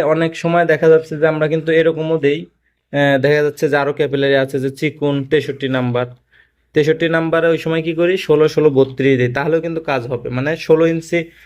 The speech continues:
দিলাম আর ষোলো ইঞ্চি দুইটা ডাবল করে দিলাম, ওই ক্ষেত্রে কিন্তু সুন্দর কাজ হবে। হ্যাঁ, তো বিষয়টা হচ্ছে এরকম, আপনারা দুই সিস্টেমে দিতে পারেন। সত্তর নাম্বার একটা দিয়ে দিছে, দিয়ে বত্রিশ ইঞ্চি দিয়ে দিছে। আপনারা চাইলে, আহ, তেষট্টি নাম্বার দিয়েও,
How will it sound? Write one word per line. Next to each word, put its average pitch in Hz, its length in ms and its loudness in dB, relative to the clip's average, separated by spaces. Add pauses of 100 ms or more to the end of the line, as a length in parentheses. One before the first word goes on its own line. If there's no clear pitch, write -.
(200)
দিলাম 165 280 0 (200)
আর 151 120 -4
ষোলো 156 200 -2
ইঞ্চি 139 160 -6
দুইটা 147 260 -4
ডাবল 143 340 2
করে 175 180 0
দিলাম, 120 280 -2
ওই 143 80 2
ক্ষেত্রে 156 320 0
কিন্তু 180 220 -4
সুন্দর 160 340 0
কাজ 127 240 -2
হবে। 123 200 -4 (840)
হ্যাঁ, 180 180 -2 (520)
তো - 60 -6
বিষয়টা 139 340 0
হচ্ছে 160 220 0
এরকম, 160 340 2
আপনারা 135 380 -2 (200)
দুই 135 180 -4
সিস্টেমে 147 420 -2
দিতে 139 200 -2
পারেন। 120 180 -2
সত্তর 139 380 -2
নাম্বার 151 200 0
একটা 147 220 -4
দিয়ে 139 200 -6
দিছে, 139 240 -4 (600)
দিয়ে 139 240 2 (100)
বত্রিশ 143 360 -2
ইঞ্চি 156 220 -4
দিয়ে 151 180 -4
দিছে। 160 180 0
আপনারা 143 280 -2
চাইলে, 147 300 2 (560)
আহ, 131 760 0 (200)
তেষট্টি 143 360 -2
নাম্বার 156 380 0
দিয়েও, 160 240 2